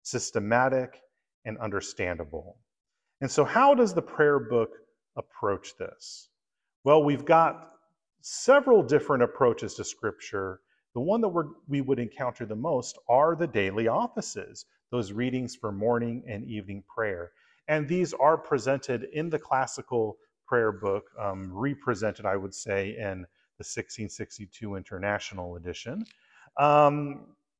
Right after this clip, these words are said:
in a, in a way that is reading systematically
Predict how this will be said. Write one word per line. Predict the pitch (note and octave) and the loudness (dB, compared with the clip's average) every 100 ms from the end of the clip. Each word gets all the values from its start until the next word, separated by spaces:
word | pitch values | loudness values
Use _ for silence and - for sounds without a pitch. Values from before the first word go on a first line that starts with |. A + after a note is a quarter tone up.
| _ _ _ _ | _ _ _ _
in | E3+ F3+ D#3 | -6 0 4
a, | D3 C#3+ | 4 4
in | D3 | 4
a | D3 | 6
way | D3 D3 | 6 6
that | D3 | 6
is | C3 G#2+ | 4 2
reading | A2 D#3+ D#3 C#3 | 0 0 0 -4
systematically | - E3+ - - D3 D3 D#3+ E3 - C3+ B2+ A#2+ | -6 -8 -6 -2 2 4 4 2 0 0 0 -2